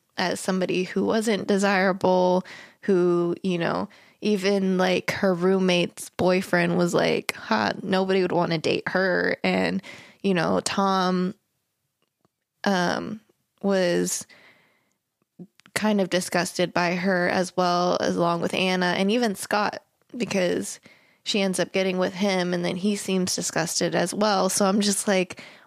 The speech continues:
all these people who, how they perceive her in the book, I'm like, "That's not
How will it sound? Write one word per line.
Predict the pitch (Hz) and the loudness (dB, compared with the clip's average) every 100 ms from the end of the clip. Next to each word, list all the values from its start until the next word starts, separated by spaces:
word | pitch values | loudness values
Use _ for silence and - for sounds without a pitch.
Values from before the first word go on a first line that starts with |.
| - | 0
all | 208 | 2
these | 269 320 285 | 2 2 0
people | - 202 190 - 190 196 | 0 -2 0 0 2 0
who, | 202 - 196 185 180 - - - _ - | -2 0 2 2 0 -2 -12 -20 _ -6
how | 196 202 | -2 0
they | 196 | 0
perceive | 196 196 208 196 | 0 0 0 0
her | 196 | 0
in | 190 180 | 0 0
the | |
book, | - 170 185 - | -2 0 0 0
I'm | 185 | 0
like, | 180 175 - | 0 -2 -2
"That's | 190 190 | -2 -2
not | 180 175 175 | -2 0 -2